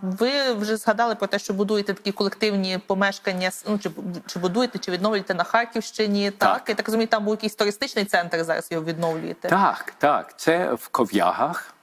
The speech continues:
Speaker 2: це Валківський район. Е, це є туристичний центр на двох поверхах. Ам, там, е, В П О до ремонту жили,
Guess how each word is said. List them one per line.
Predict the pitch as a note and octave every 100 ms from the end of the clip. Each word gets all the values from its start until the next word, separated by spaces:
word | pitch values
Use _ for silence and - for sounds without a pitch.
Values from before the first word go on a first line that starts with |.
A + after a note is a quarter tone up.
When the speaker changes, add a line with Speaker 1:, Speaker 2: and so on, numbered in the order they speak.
| _ _ _ _
Speaker 2:
це | - A#2
Валківський | G#2 B2 A#2+ - F#2+ - G2+ F#2+ F#2 -
район. | G2 E2+ E2 D#2+ A#2 - _ _ _ _ _ _ _ _ _ _ - -
Е, | F2 F2 F2
це | - A2
є | G2
туристичний | - A2 G2 - - F2+ F2 - F2+
центр | - - D#2+ F2 B2+ A#2
на | F2+
двох | D#2+ D#2 A2
поверхах. | - - D#2+ E2+ - - C3+ C#3 - - - - - -
Ам, | - G2+ F#2 F2+ E2+ E2+ E2 _ _ _
там, | - A#2+ A#2 - G#2
е, | F#2+ F#2+ F#2 F#2 F#2 F2+ F#2 - -
В | A#2 A#2+
П | -
О | A2+ A2+ A2+ - _
до | A2+ G2+ B2+ A#2
ремонту | A#2+ A2 A#2 G#2 G#2+ G2
жили, | - G2+ A#2+ D3+ D3+